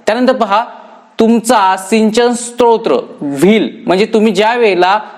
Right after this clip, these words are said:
सिलेक्ट केलेला होता फॉर्म भरतेवेळी नदी, नाला जे काय असेल तर, आता विहीर सिलेक्ट केलेली होती त्यामुळे विहीर आलेली आहे. तर तुमचा सिंचन स्तोत्र काय आहे, व्हील आहे का,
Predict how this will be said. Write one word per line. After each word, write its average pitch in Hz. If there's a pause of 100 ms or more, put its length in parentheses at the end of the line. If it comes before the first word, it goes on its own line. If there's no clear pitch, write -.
सिलेक्ट 233
केलेला 226
होता 208
फॉर्म 208
भरतेवेळी 196 (440)
नदी, 214
नाला 196
जे 190
काय 233
असेल 185
तर, 139
आता 160
विहीर 214
सिलेक्ट 226
केलेली 233
होती 220 (200)
त्यामुळे 226
विहीर 226
आलेली 185
आहे. 143 (500)
तर 214
तुमचा 233
सिंचन 247
स्तोत्र 233
काय 220
आहे, 196 (160)
व्हील 190
आहे 208
का, 202